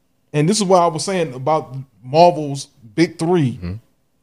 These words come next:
Speaker 1: Marvel, n-, no, no unit in Marvel sells more, I don't think, I'm pretty sure about this, than Spider-Man. As
Speaker 2: That'd be
Speaker 1: far as
Speaker 2: right.
Speaker 1: D C,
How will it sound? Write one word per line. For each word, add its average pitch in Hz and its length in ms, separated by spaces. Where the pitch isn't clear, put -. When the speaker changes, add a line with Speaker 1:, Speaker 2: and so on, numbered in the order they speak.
Speaker 1:
Marvel, 220 840
n-, 147 260
no, 247 680
no 220 240
unit 220 540
in 180 140
Marvel 185 320
sells 170 300
more, 131 460
I 151 100
don't 175 200
think, 160 360
I'm 117 140
pretty 190 220
sure 240 240
about 143 220
this, 135 160
than 139 140
Spider-Man. 131 540
As 147 120
Speaker 2:
That'd - 60
be - 0
Speaker 1:
far 175 180
as 143 80
Speaker 2:
right. 123 100
Speaker 1:
D 180 160
C, 269 500